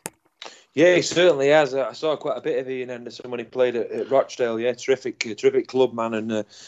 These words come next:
chips in with a lot of goals as well, doesn't he? Uh, he's a, quite a prolific goal scorer. So, uh,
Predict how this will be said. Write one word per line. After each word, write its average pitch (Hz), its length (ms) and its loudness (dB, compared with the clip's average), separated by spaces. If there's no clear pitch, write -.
chips - 280 2
in 147 80 4
with 139 100 6
a 131 80 6
lot 139 160 6
of 123 80 -4
goals 131 320 2
as 117 140 -6
well, 135 180 0
doesn't 123 340 -10
he? 117 240 -8
Uh, 113 120 -4
he's 104 180 -6
a, 107 140 -4
quite - 180 0
a - 40 -4
prolific 120 380 -4
goal 123 240 6
scorer. 117 300 0
So, 117 380 0
uh, 110 80 -2